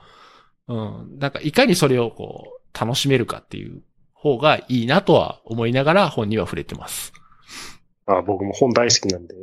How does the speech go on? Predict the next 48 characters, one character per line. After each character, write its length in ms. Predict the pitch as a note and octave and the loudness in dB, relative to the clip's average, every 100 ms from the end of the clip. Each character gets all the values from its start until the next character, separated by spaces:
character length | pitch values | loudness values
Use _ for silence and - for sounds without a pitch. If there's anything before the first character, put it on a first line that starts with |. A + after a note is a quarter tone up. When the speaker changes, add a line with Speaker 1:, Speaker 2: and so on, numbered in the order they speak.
| - - | -20 -12
Speaker 2:
う 40 | G2 | -12
ん。 160 | F2+ F2+ _ _ _ _ _ _ | -12 _ _ _ _ _ _ _
本 100 | C3 | 4
は 80 | G2+ | 4
バ 140 | F2+ | 4
カ 100 | F#2+ | 0
に 100 | F#2+ | 0
し 120 | F#2+ G2+ | 2 0
な 60 | |
い 60 | F#2 | -4
で 100 | - | -10
す 120 | - | -18
ね。 120 | - A#2+ | -6 2
Speaker 1:
う 80 | |
ん。 760 | A#2 A#2 A2+ G#2 F#2+ F#2+ G2 G#2+ - _ - - _ _ - | 6 6 6 2 -2 -8 -12 -14 -18 _ -20 -20 _ _ -10
Speaker 2:
自 100 | A2+ | -6
分 120 | D#3 | 2
で 100 | F3 | 4
多 120 | - | 6
分 120 | F3 G#2+ | 4 4
ス 140 | A2+ | 4
ラ 80 | B2+ | 6
イ 60 | |
ド 100 | D3 | 4
と 60 | - | 2
か 120 | B2+ - | 2 2
書 100 | A2 | 0
く 100 | - | -2
人 160 | - | -2
は 80 | F2+ | 0
わ 160 | F2+ F2 | 0 2
か 100 | B2+ | 0
る 80 | A2+ | 0
と 100 | F#2 | -8
思 120 | F2+ | -8
う 20 | |
ん 20 | |
で 80 | F2 | -12
す 100 | - | -14
け 80 | - | -12
ど、 160 | G2+ - _ - _ _ _ _ - | -16 -18 _ -20 _ _ _ _ -4
あ 80 | |
の 160 | G2+ A2+ _ | -2 -2 _
構 140 | A#2+ | 0
成 160 | A2+ C3 | 4 4
考 280 | - B2+ C3 | 4 4 4
え 60 | A#2+ | 2
て 420 | - F2+ E2+ | -2 -10 -10